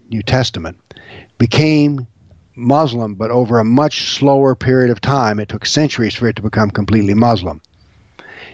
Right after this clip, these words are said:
It turns out that both Hinduism, Zoroastrianism, and Buddhism collapsed very quickly in the face of Islam. Not so Christianity. So, but today, Christianity totally is,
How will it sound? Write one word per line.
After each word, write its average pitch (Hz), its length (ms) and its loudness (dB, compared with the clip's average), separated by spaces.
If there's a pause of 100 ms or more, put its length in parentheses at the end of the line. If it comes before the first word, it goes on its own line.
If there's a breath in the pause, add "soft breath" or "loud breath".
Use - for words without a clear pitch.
(160 loud breath)
It - 100 0
turns 151 260 2
out 139 180 2
that 117 80 -6
both 113 140 -2
Hinduism, 147 680 2
Zoroastrianism, 127 960 0
and 104 120 -2
Buddhism 120 440 2
collapsed 113 440 -2
very 127 200 2
quickly 120 400 -2
in 98 80 -2
the 101 100 -6
face 107 300 0
of 98 100 0
Islam. 95 560 0 (220 loud breath)
Not 113 200 0
so 113 380 2
Christianity. 110 840 -2 (1120 loud breath)
So, 131 440 2
but 117 180 -4
today, 147 640 2
Christianity 139 680 0
totally 131 720 2
is, 110 300 -4